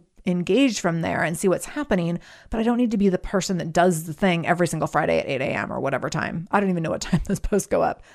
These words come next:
I think they go up at, like, four A M or something. So that is how I outsource and delegate. And I will tell you, like I said at the top of the show, I am constantly looking at how I can get better at this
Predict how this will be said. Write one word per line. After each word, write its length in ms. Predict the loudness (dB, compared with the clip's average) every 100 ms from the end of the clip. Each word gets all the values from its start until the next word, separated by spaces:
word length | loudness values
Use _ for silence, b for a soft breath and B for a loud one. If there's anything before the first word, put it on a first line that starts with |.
| b b
I 40 |
think 180 | 0 2
they 80 | 4
go 100 | 4
up 80 |
at, 60 | 2
like, 180 | -2 -2
four 300 | 4 4 4
A 60 |
M 180 | 0 -2
or 40 | -2
something. 460 | -2 -4 -10 -10 _ _ -4
So 360 | 4 4 4 B B B B B
that 480 | 0 2 6 4 2
is 120 | 0
how 380 | 2 4 4 4
I 120 | 4 2
outsource 400 | 2 2 0 0
and 100 | 0
delegate. 460 | 0 4 4 4
And 100 | 4
I 60 | 4
will 120 | 2
tell 300 | 0 2 4
you, 140 | 6
like 180 | 6 6
I 60 | 2
said 160 | 2
at 80 | 0
the 80 | 0
top 240 | 0 0
of 80 | 0
the 80 | -2
show, 480 | 0 2 6 4 2 b b b b b b 2
I 140 | 6
am 160 | 6 4
constantly 640 | 0 4 4 4 2 4
looking 280 | 4 4 0
at 80 | 4
how 120 | 4
I 80 | 4
can 120 | 2
get 140 | 0
better 220 | 2 2 2
at 120 | 4
this 260 | 2 2